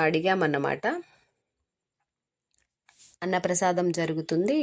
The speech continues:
వెనక వైపుకు వెళ్ళండి" అని చెప్పారు. ఇప్పుడు చూస్తున్నారు కదా, ఇదే అన్నమాట అన్నప్రసాదం జరిగే ప్లేసు. ఇంకా మేము వెళ్ళి ఇక్కడ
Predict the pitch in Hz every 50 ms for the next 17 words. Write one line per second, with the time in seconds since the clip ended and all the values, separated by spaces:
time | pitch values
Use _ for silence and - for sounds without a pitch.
0 | 240 214 202 180 170 175 160 156 160 - 185 175 175 170 165 165 - - 165 160
1 | 156 147 147 143 143 143 143 156 170 156 147 139 - 156 - - 160 156 165 247
2 | 349 349 _ - - - - - - _ _ - 170 - 190 185 180 - _ _
3 | _ _ _ _ _ _ _ - - 196 - - - 202 196 175 160 156 147 -
4 | 151 151 226 320 403 403 - - - - - - _ _ _ _ _ _ _ _
5 | _ _ _ _ _ _ - 175 160 170 180 175 170 165 156 147 147 147 143 -
6 | - 294 311 262 208 185 175 170 165 165 160 165 165 160 - 175 165 156 156 156
7 | 156 147 151 147 143 147 147 151 147 139 139 143 - - - - _ _ _ -
8 | 165 156 147 151 - - 254 370 427 - _ _ _ _ _ - - _ - _
9 | - 170 165 - 170 165 160 156 156 160 156 156 156 156 156 175 214 254 294 262
10 | 202 180 170 156 151 160 - _ _ _ _ - 180 170 - 170 160